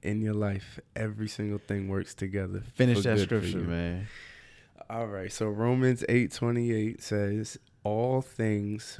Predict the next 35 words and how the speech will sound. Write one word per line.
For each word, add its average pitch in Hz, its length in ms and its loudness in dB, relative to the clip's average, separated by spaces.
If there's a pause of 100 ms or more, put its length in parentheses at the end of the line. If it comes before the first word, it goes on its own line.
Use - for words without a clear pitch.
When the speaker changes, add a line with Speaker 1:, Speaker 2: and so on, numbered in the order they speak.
(120)
Speaker 1:
work 98 360 -4
together 104 600 2
for 104 320 -2
good 98 440 2 (200)
for 101 320 0
those 110 560 0
who 107 160 -2
love 104 540 -2
God 95 540 -2 (320)
and 98 160 -4
are 92 100 0
the 87 140 -2
called 120 720 2
according 104 600 -2
to - 180 -6
his 98 200 -2
purpose." - 460 -6
Speaker 2:
Sheesh. - 440 -10 (680)
<laughs> - 640 6
Speaker 1:
Now 104 280 2
Speaker 2:
That's 120 400 8
Speaker 1:
that, - 40 10
Speaker 2:
it 135 80 8
right 120 240 6
there. 120 440 6
Speaker 1:
that, 113 460 0 (280)
that'll 127 320 2
make 110 320 0
you 110 60 -8
sleep 113 280 -2
well 101 240 0
every 101 200 -2
single 101 340 4
Speaker 2:
Yeah. 92 160 4
Speaker 1:
night. 76 140 -4